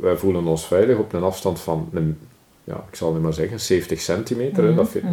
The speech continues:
Speaker 2: mhm.
Speaker 1: vinden we, eh, oké. Maar bij de Chinezen is dat veel dichter. Ja, als je,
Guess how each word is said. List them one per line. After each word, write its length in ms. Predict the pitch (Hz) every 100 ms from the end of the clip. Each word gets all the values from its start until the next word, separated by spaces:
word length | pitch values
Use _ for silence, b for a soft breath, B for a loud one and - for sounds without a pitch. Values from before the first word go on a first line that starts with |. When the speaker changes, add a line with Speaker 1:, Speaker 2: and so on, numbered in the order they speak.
| 80
Speaker 2:
mhm. 40 |
Speaker 1:
vinden 440 | 95 92 87 87
we, 120 | 85 82
eh, 100 | 98
oké. 400 | 98 95 120 160 - b b b
Maar 180 | - 90
bij 160 | 80 85
de 80 | 80
Chinezen 540 | - 73 80 110 131
is 140 | 104 85
dat 200 | 82 82
veel 240 | 80 80
dichter. 440 | 76 - - - - -
Ja, 160 | 92 98 80 80 - 85 -
als 200 | 82
je, 80 | -